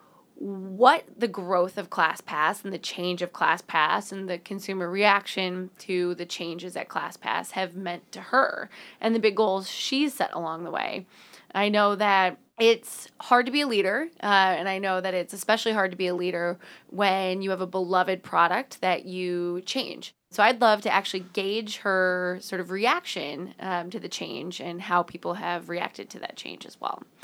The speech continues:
and what she wants the product to be in the future, because I think it has so many legs. And if anyone has had a conversation with me in the past few weeks, even a little bit, they've heard me talk about my favorite show,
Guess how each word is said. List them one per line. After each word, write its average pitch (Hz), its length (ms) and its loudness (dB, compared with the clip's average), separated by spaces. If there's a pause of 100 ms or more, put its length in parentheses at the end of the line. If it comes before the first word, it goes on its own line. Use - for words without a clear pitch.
(320)
and 294 200 4
what 294 140 0
she - 80 -6
wants 247 220 0
the 226 100 -8
product 214 340 2
to 202 60 -14
be 185 140 -4
in 175 80 -4
the 180 60 -6
future, 180 360 -6
because 180 240 -12
I 180 80 -6
think 180 240 -8
it 185 80 -8
has 165 420 0 (340)
so 233 500 6
many 175 240 -4
legs. - 600 -8 (420)
And 311 720 6 (180)
if 247 400 4
anyone 311 300 2
has 330 160 0
had 285 160 6
a 277 40 4
conversation 220 600 2
with 190 200 -4
me 185 240 -4
in 190 440 -6
the 175 120 -8
past - 380 2
few 226 140 -6
weeks, - 600 -10 (100)
even 190 340 -10
a 165 60 -6
little 147 240 -8
bit, - 260 -6 (380)
they've 214 180 -2
heard 240 220 4
me 220 140 -2
talk 196 280 4
about 185 540 4 (160)
my 180 640 0
favorite 220 360 -4
show, 196 460 -2